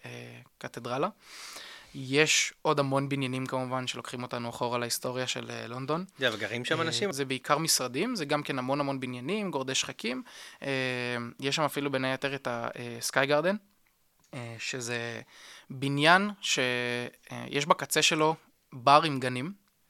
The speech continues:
Speaker 2: אוקיי.
Speaker 1: אה, למעלה, שזה דרך אגב כניסה חינם, רק צריך לוודא שמזמינים כרטיסים מראש. אה, כזה, צריך להזמין טיימסלוט כדי להיכנס ל-, אה, לגן או לבר.
Speaker 2: אוקיי.
Speaker 1: ואז יש נוף מטורף על כל לונדון, ויש שם בר,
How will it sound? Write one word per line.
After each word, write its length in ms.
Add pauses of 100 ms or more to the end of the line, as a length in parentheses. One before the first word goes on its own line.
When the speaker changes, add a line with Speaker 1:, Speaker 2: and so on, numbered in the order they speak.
(300)
Speaker 2:
אוקיי. 300
Speaker 1:
אה, 280
למעלה, 280
שזה 200
דרך 160
אגב 180
כניסה 300
חינם, 340
רק 120
צריך 240
לוודא 340
שמזמינים 880
כרטיסים 440
מראש. 380 (500)
אה, 280 (100)
כזה, 400
צריך 200
להזמין 280
טיימסלוט 600 (180)
כדי 180
להיכנס 480
ל-, 40 (720)
אה, 40 (840)
לגן 380
או 40
לבר. 300 (340)
Speaker 2:
אוקיי. 320
Speaker 1:
ואז 160
יש 200
נוף 400
מטורף 380
על 60
כל 160
לונדון, 400 (100)
ויש 200
שם 200
בר, 260